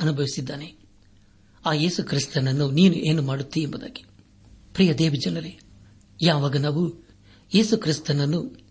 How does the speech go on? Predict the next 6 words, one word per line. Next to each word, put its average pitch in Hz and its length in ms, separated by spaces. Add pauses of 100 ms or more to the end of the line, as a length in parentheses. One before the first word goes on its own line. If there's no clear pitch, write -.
(500)
ನಮ್ಮ 214 180
ಸ್ವಂತ 254 320
ರಕ್ಷಕನೆಂಬುದಾಗಿ 170 1000 (320)
ನಮ್ಮ 156 160
ಹೃದಯದಲ್ಲಿ 151 600
ಅಂಗೀಕರಿಸಿಕೊಳ್ಳುತ್ತೇವೆಯೋ, 143 1300